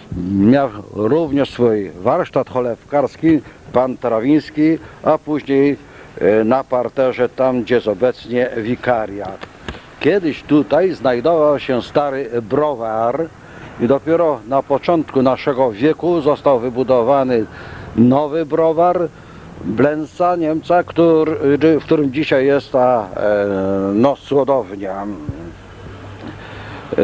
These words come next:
był on wybudowany w tysiąc dziewięćset ósmym roku.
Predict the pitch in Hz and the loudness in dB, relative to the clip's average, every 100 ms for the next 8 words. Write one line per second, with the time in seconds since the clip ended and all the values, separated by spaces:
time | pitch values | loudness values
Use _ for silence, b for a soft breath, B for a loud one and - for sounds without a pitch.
0 | 92 104 110 92 175 180 165 151 143 143 | 4 4 2 2 4 4 2 -2 0 2
1 | 135 143 139 - 120 123 131 120 123 139 | 2 2 0 -2 -2 0 0 0 -2 0
2 | 131 127 120 123 123 117 - | -2 0 2 2 2 -2 -6